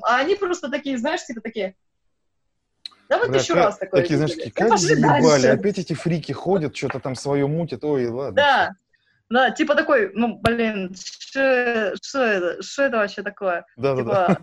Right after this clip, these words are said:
Speaker 1: типа грим, да? Да? А ты еще в этом разговариваешь и дышишь? Ну ладно». <laughs>
Speaker 2: Пиздец,
Speaker 1: И
Speaker 2: серьезно,
Speaker 1: пошел.
Speaker 2: это люди, и это, людей это беспокоило? Я в шоке. Ну ладно.
Speaker 1: Ну, я тебе, смотри, на самом деле у меня был очень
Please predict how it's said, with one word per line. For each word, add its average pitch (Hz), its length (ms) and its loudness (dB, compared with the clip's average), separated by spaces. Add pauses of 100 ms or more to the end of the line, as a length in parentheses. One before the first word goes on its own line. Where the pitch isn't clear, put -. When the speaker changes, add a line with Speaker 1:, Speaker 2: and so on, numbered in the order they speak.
Speaker 1:
типа 214 180 -6
грим, 285 420 0
да? 226 140 2 (760)
Да? 220 280 2
А 220 100 2
ты 277 100 -2
еще 285 180 -4
в - 20 -2
этом 247 180 -6
разговариваешь 277 680 0
и 233 40 -6
дышишь? 302 600 -2 (520)
Ну 208 180 -4
ладно». 196 480 0
<laughs> 302 180 0
Speaker 2:
Пиздец, 403 320 4
Speaker 1:
И - 20 -2
Speaker 2:
серьезно, 156 380 2
Speaker 1:
пошел. - 20 2
Speaker 2:
это 202 140 0
люди, 127 180 -2
и 135 180 -2 (100)
это, 135 200 -2
людей 135 300 2
это 220 140 0
беспокоило? 165 720 -2 (920)
Я 60 300 -12
в - 140 -20
шоке. 98 360 -12
Ну 135 120 -4
ладно. 175 220 0
Speaker 1:
Ну, 285 320 -2 (260)
я 262 200 2
тебе, 339 180 -4 (320)
смотри, 269 480 0
на 226 100 -2
самом 285 220 -2
деле 403 160 2
у 277 40 0
меня 240 140 0
был 269 140 0
очень 247 340 -2